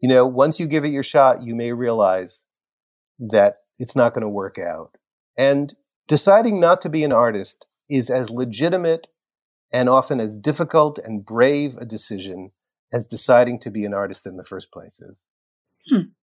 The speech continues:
Speaker 2: Do you think they need to live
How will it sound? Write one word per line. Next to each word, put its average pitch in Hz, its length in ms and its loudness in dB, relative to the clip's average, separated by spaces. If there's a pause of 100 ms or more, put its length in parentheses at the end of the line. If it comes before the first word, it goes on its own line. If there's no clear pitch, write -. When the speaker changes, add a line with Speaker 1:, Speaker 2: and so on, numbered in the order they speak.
(640)
Speaker 2:
Do 202 100 -4
you 208 120 -2
think 196 180 -4
they 185 140 -2
need 185 380 -14
to 185 440 -10 (240)
live 175 480 -8